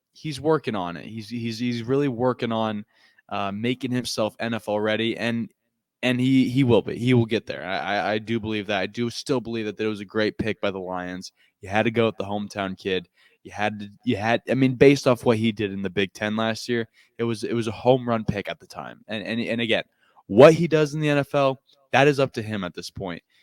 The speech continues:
Seems like he's got the right coaches around him to support him and make him the best player, but I'm very curious to see how that turns out. Okay, um, moving on from that, Aiden Hutchinson, uh, Dan Campbell. Obviously, we opened up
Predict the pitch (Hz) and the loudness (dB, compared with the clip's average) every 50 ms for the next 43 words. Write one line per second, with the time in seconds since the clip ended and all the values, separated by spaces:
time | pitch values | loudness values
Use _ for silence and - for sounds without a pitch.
0 | _ _ _ - - 147 151 147 135 139 123 - 135 120 113 131 123 123 - 117 | _ _ _ -8 -6 -4 -4 -2 0 -2 -2 -2 -6 -6 0 0 0 0 0 -2
1 | 113 117 117 104 - - 120 113 - 110 101 110 104 104 104 104 104 104 104 101 | -2 0 -2 -2 -2 -4 -6 -4 -4 -6 -6 -4 -2 -2 -2 -2 -4 -4 -6 -8
2 | 101 - _ _ _ _ _ _ _ - - 113 107 104 101 101 101 95 87 - | -8 -12 _ _ _ _ _ _ _ -8 -6 -4 -4 -2 -4 -4 -6 -8 -10 -14
3 | _ _ - - - - - - - 120 127 123 - 117 113 110 110 107 104 95 | _ _ -14 -14 -12 -10 -8 -4 2 2 2 2 2 -2 -4 -4 -4 -4 -4 -6
4 | 95 101 107 117 120 - - 113 107 107 101 98 104 98 - - - 104 107 107 | -6 -4 -4 -4 -4 -4 -6 -6 -6 -4 -2 -2 -2 -2 -4 -6 -4 0 0 2
5 | 107 104 101 - _ _ _ _ _ - 117 117 117 117 123 127 127 120 117 - | 2 0 -2 -6 _ _ _ _ _ -2 -2 -2 0 0 0 0 2 0 0 -2
6 | - 110 107 104 98 - 101 92 - - 90 90 87 90 90 82 - - 87 80 | -2 -2 -2 -2 -2 -6 -10 -10 -8 -6 -4 -4 -4 -2 -4 -6 -6 -8 -12 -12
7 | 78 - 85 85 82 - 104 104 - 98 82 76 - - 101 98 95 95 95 90 | -12 -12 -12 -12 -6 -6 -6 -6 -6 -8 -10 -10 -8 -6 -4 -4 -4 -4 -6 -8
8 | 82 - _ _ 113 117 123 127 120 131 123 123 117 117 113 - 117 117 117 110 | -12 -14 _ _ -6 -2 -2 0 0 0 2 2 0 0 -2 -4 -4 -4 0 2
9 | 127 123 110 110 156 - - - - _ 110 _ _ _ _ _ _ - 110 113 | 4 4 4 4 2 -2 -8 -16 -20 _ _ _ _ _ _ _ _ -4 -4 -2
10 | 95 110 - 113 107 104 - - 98 - - - 107 107 101 - _ _ _ _ | -2 -4 -6 -6 -6 -6 -8 -14 -12 -10 -6 -6 -4 -6 -6 -8 _ _ _ _
11 | _ _ _ _ _ - 101 101 98 98 95 - - 123 131 143 151 - - - | _ _ _ _ _ -6 -4 -2 -2 -4 -6 -2 0 2 2 2 0 -2 -4 -2
12 | 120 120 120 110 92 95 85 80 78 - - - 98 104 107 107 107 101 - - | 0 0 0 0 0 0 0 -2 -4 -6 -4 -2 -2 -2 -2 -2 -6 -8 -8 -6
13 | - 107 107 104 101 98 107 - - 113 117 - - 117 110 110 107 110 - | -4 -4 -4 -4 -4 -6 -8 -4 -2 -2 -2 -2 -2 -2 0 0 0 0 -2